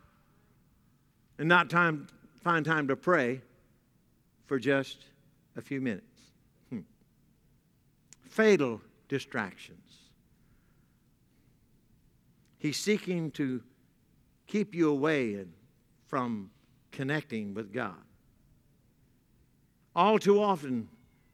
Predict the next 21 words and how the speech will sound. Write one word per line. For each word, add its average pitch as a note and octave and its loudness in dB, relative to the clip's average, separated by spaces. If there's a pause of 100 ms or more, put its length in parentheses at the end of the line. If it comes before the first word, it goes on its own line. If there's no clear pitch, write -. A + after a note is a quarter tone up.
(260)
too G3+ 4
late, D3+ 4 (400)
people D3 0
see D#3 -2
their B2+ 0
mistake. B2 -4 (1500)
And C#3 -2
some G#3 2
stroll E3+ 0
to E3 -8
the D#3+ -2
grave A#2+ -2
arm C3+ -2
in D3+ -2
arm G2 -6 (1000)
with G#2+ -8
this A#2 -4
giant A2+ -4
called G2+ -10 (1200)
procrastination. G#2 -14 (3000)
Procrastination A3 4